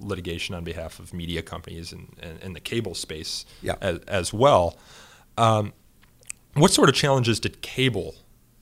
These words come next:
Speaker 1: specifically the, the vehicle of cable, not the broadcast networks, but what, what sort of,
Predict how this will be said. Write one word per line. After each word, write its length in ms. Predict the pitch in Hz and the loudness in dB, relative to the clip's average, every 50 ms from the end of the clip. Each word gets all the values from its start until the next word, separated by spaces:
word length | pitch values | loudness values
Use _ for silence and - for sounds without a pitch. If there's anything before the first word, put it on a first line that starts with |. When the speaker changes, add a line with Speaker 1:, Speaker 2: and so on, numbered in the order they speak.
| _ - | _ -4
Speaker 1:
specifically 640 | 107 - - - 131 - - 165 123 - 123 110 101 | 0 0 2 2 4 4 4 4 2 0 -2 -2 -2
the, 380 | 98 95 92 85 85 90 95 98 107 | -2 -2 -4 -4 -4 -6 -8 -8 -10
the 80 | 110 | -6
vehicle 400 | 101 110 110 104 95 - 107 92 | -2 0 0 -2 0 -2 -4 -4
of 100 | 87 - | -4 -6
cable, 260 | - - 95 90 92 | -4 -6 -4 -4 -4
not 240 | 92 104 104 101 - | -2 -2 -2 -2 -2
the 100 | - 95 | -4 -6
broadcast 600 | 85 85 107 95 90 87 85 - 85 80 - - | -4 -2 -2 -2 -2 -2 -4 -6 -6 -6 -6 -8
networks, 380 | - 82 85 87 85 - - - | -10 -10 -10 -10 -10 -12 -14 -16
but 240 | - 117 117 117 127 | -12 -6 -4 -2 2
what, 180 | 147 180 156 | 2 2 2
what 160 | 156 185 185 | 2 0 -2
sort 220 | - - 208 190 185 | 0 0 0 0 -2
of, 100 | 151 | -2